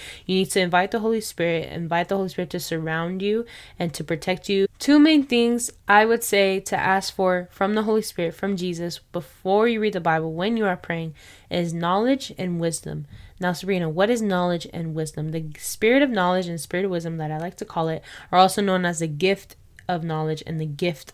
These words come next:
of wisdom. Now, we are given gifts, and this is talked about in First Corinthians chapter twelve. If you, I will mention that in the next episode and further episodes later on in this series. So if you want context and you wanna understand exactly the First Corinthians chapter twelve,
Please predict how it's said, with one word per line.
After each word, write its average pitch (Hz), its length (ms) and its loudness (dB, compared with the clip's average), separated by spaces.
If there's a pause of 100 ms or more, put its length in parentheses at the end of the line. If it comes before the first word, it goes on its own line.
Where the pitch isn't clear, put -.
(120)
of 156 160 -2
wisdom. 156 420 0 (400)
Now, 185 160 2
we 226 220 2
are 220 160 4
given 185 400 0
gifts, 165 320 0
and 175 160 -2
this 165 180 -6
is 180 80 -8
talked 170 240 -4
about 165 180 0
in 160 60 -8
First 160 260 -4
Corinthians 160 380 -6
chapter 160 320 -4
twelve. 165 400 -2 (300)
If 170 160 -2
you, 185 300 0
I 185 140 4
will 202 120 4
mention 196 380 -2
that 185 220 0
in 175 100 -4
the 165 60 -2
next 175 220 -2
episode 180 440 0
and 165 100 -4
further 165 340 -2
episodes 165 440 -4
later 156 200 0
on 156 180 -2
in 151 100 -2
this 151 160 -4
series. 214 280 2
So 160 460 0
if - 160 -8
you 185 80 -2
want 202 240 0
context 190 560 -2
and 170 120 -4
you 160 100 -4
wanna 190 240 -2
understand 180 440 -6
exactly 170 460 -4
the 160 80 -6
First 165 240 -8
Corinthians 165 400 -8
chapter 160 240 -8
twelve, 190 320 -2